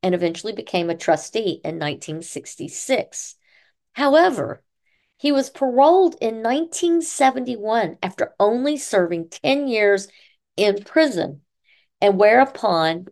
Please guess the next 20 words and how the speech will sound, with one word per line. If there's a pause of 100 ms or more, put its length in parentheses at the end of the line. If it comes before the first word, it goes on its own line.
(300)
he
left (160)
prison (420)
and
moved
to
Alabama. (1600)
He
moved
to
Huntsville, (520)
where
his
brother (680)
was
living. (760)
He
married (100)
and
served